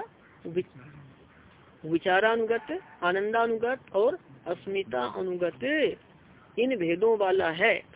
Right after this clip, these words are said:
इति उपरिष्टात् प्रवदिष्यामा, ऐसा आगे कथन करेंगे।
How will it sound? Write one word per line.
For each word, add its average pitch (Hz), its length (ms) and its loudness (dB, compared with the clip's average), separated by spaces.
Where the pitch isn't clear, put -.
इति 240 320 -6
उपरिष्टात् 214 800 -2
प्रवदिष्यामा, 196 880 -4
ऐसा 185 280 -2
आगे 190 680 0
कथन 185 280 -4
करेंगे। 143 500 -8